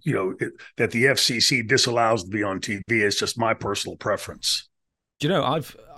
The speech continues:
Speaker 2: I've done something similar to that. I do that when people ask me to take my shoes off to go into their house. It's like,
Speaker 1: Yeah.
Speaker 2: "No, I'll just not go into your house. I'll see you later. I just, I'll refuse to do
Speaker 1: Yeah.
Speaker 2: it," 'cause it's like, I'm, I haven't got dirty shoes. You, anyway, it's just some people in their cleanliness.
Speaker 1: Yeah,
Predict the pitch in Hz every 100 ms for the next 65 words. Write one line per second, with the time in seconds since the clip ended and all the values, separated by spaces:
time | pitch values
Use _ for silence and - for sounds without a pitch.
0 | 107 - 151 160 180 - 147 107 - 170
1 | 139 - 92 90 120 104 143 170 233 196
2 | 151 135 127 - 123 123 113 123 - 123
3 | 113 110 101 143 139 113 92 - - -
4 | 107 101 - 95 90 127 92 - _ _
5 | _ _ - 139 95 127 90 117 175 -
6 | - - - 123 113 139 117 110 120 127
7 | 123 117 127 175 104 95 117 120 151 120
8 | 117 135 139 127 131 175 175 135 175 123
9 | - 139 120 139 123 - - - - -
10 | - 175 - 156 180 180 - 151 180 151
11 | - 156 175 110 110 123 123 139 117 95
12 | 87 120 - 87 87 85 85 82 - 90
13 | 135 147 113